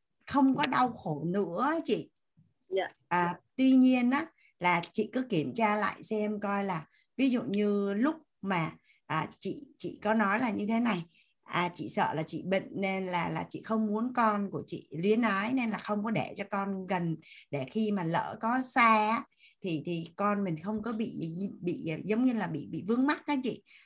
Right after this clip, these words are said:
Speaker 1: Tuy
Speaker 2: Dạ.
Speaker 1: nhiên á, là, là, là tại sao mình không có một cái lựa chọn khác là sống đúng giây phút hiện tại á chị?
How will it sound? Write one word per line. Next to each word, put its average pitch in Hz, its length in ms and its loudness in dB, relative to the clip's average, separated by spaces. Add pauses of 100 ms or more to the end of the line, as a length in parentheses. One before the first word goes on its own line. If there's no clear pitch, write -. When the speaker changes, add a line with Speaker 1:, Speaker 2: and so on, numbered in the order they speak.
Speaker 1:
Tuy 240 160 2
Speaker 2:
Dạ. 233 80 8
Speaker 1:
nhiên 226 220 4
á, 247 100 0
là, 220 160 -4 (340)
là, 175 320 0 (320)
là 170 340 -2
tại 185 120 0
sao 240 140 2
mình 226 180 6
không 240 200 0
có 254 80 2
một 269 260 4
cái 247 100 2
lựa 262 280 4
chọn - 280 -2
khác 294 320 2 (420)
là 196 160 2
sống 262 300 6
đúng 285 260 6
giây 269 220 6
phút 330 180 0
hiện - 260 -6
tại 208 280 2
á 226 160 0
chị? 185 280 0